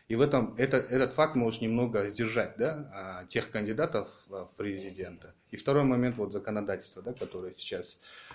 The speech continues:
ужесточило, ам, наказание за подкуп, оно может как-то тоже сдерживать.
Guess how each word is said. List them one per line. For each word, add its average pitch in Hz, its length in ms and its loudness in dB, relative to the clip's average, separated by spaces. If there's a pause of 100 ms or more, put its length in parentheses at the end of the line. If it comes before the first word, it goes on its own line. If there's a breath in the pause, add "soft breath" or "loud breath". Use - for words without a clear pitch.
(180 loud breath)
ужесточило, 95 1000 -4
ам, 90 500 -10 (140)
наказание 101 840 -2
за 95 540 -2
подкуп, 92 460 -10
оно 95 260 -4
может 107 280 -2
как-то 95 220 -6
тоже 92 320 -8
сдерживать. 104 520 -2